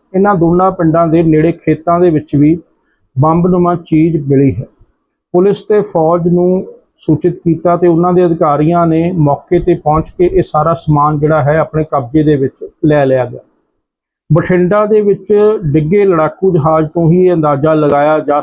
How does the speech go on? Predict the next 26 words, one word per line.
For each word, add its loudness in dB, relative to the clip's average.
ਰਿਹਾ -2
ਹੈ -2
ਕਿ 0
ਸ਼ਾਇਦ 0
ਇਸੇ 0
ਲੜਾਕੂ -2
ਜਹਾਜ਼ -2
ਦੇ 2
ਕੋਈ 0
ਪੁਰਜੇ 0
ਹਨ -2
ਜੋ 0
ਇਸ -6
ਏਰੀਏ 2
ਦੇ 0
ਵਿੱਚ, -2
ਮੋਗੇ 0
ਦੇ 2
ਇਲਾਕੇ -2
ਦੇ 2
ਵਿੱਚ, -2
ਇਹਨਾਂ 2
ਖੇਤਾਂ -2
ਦੇ 2
ਵਿੱਚ -2
ਡਿੱਗੇ। 0